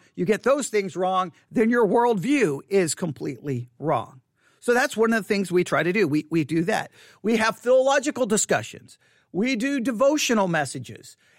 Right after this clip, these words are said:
And one of the things we tend to do, uh, uh, n-, not all the time, but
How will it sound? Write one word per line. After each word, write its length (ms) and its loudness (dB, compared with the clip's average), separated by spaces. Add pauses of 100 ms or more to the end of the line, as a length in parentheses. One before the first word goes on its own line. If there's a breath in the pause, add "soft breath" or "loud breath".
(200 soft breath)
And 300 2
one 180 4
of 60 -4
the 140 0
things 320 -2
we 160 0
tend 420 0
to 80 2
do, 240 4
uh, 260 0
uh, 160 0
n-, 200 -4
not 340 2
all 300 6
the 100 0
time, 400 0
but 160 -8